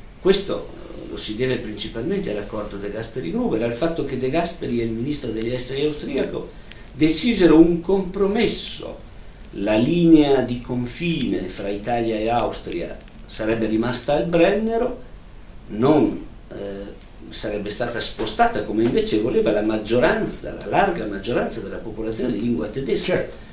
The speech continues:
Speaker 1: della provincia di Bolzano, ma in cambio Trento e Bolzano avrebbero avuto forme forti di autonomia. Non solo, ma in cambio Trento, Bolzano ed Innsbruck,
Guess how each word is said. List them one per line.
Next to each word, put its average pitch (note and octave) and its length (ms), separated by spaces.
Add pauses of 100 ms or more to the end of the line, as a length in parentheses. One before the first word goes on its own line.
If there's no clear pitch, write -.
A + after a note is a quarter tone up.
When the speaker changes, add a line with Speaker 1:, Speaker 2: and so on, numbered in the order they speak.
(140)
Speaker 1:
della A2 220
provincia D3+ 420
di E3 100
Bolzano, G#3 460
ma D#3+ 440
in D3+ 320
cambio G#2 840 (420)
Trento C#3+ 360
e C3 40
Bolzano A#2+ 560
avrebbero B2+ 400
avuto A#2 320
forme F3 760 (360)
forti D3+ 640
di A#2 120
autonomia. A2 760
Non E3 260
solo, B2+ 540
ma D#3 360
in C#3+ 240
cambio G#3+ 760 (520)
Trento, D3 520
Bolzano C3 540
ed D#3 220
Innsbruck, F3 840